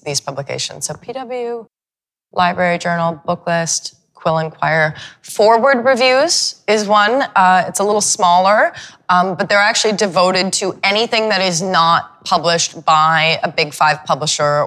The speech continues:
or an imprint of theirs. So they are the trade ma-, magazine that focuses on the indie market and the small press market.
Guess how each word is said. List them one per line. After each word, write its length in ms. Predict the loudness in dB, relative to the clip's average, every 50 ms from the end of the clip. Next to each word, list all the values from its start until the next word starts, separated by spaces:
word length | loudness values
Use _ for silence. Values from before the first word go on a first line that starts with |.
| -4
or 340 | -6 -8 -6 -4 -2 -4 -4 -4
an 60 | -6
imprint 360 | -10 -10 -10 -10 -12 -12 -10
of 140 | -12 -12 -8 -4
theirs. 680 | -4 -4 -4 -4 -6 -6 -6 -6 -8 -14 -20 -20 -16 -8
So 840 | -4 -2 0 2 2 2 2 2 0 0 -2 -2 -4 -6 -6 -8 -4 -2
they 200 | 0 0 2 2
are 460 | 2 4 4 4 4 4 2 2 0
the 300 | -2 -2 -2 -2 -2 -2
trade 300 | -2 -2 0 0 0 0
ma-, 180 | 0 -2 -2 -2 -2
magazine 420 | -2 -2 0 0 0 -2 -2 -4
that 120 | -4 -4 -2
focuses 400 | -2 -4 -2 -4 -6 -4 -2 -2
on 120 | -2 -2
the 60 | -2
indie 280 | -6 -6 -6 -4 -4 -2
market 460 | 0 -2 -2 0 0 -2 -2 -2 -4 _ _ -10
and 120 | -8 -6
the 40 | -6
small 220 | -4 -2 0 0 0
press 280 | 0 -2 -4 -4 -4
market. 340 | -6 -6 -6 -6 -8 -12 -12